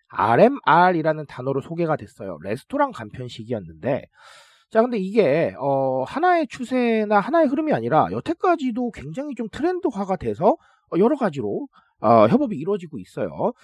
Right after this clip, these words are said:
최근에도 사례가 하나 있는데요. 자, 오랜만에 이 사례 보면서, 어, 이런 행보가 의미하는 트렌드 한번 정리해 보도록 하겠습니다. 안녕하세요, 여러분. 노준영입니다. 마케팅에 도움되는 트렌드 이야기,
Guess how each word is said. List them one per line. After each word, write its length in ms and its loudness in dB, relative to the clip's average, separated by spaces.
최근에도 640 2
사례가 380 -2
하나 180 -4
있는데요. 460 -10
자, 100 0
오랜만에 520 2
이 120 -8
사례 220 -4
보면서, 840 -4
어, 320 6
이런 200 0
행보가 440 -6
의미하는 420 -6
트렌드 320 -6
한번 420 -2
정리해 420 -2
보도록 480 -8
하겠습니다. 540 -12
안녕하세요, 320 2
여러분. 180 -2
노준영입니다. 680 -6
마케팅에 560 -4
도움되는 400 0
트렌드 320 2
이야기, 420 2